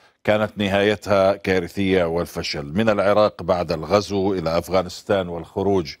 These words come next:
الفوضوي إلى مشروع الناتو العربي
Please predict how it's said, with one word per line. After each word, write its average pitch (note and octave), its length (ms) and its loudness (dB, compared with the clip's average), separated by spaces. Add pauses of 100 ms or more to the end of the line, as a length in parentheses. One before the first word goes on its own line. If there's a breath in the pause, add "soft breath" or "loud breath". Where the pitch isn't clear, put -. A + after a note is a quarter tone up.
(580 loud breath)
الفوضوي F#2 1300 2
إلى E2+ 200 0
مشروع F2 380 -2
الناتو F2+ 320 -4
العربي F2+ 460 -2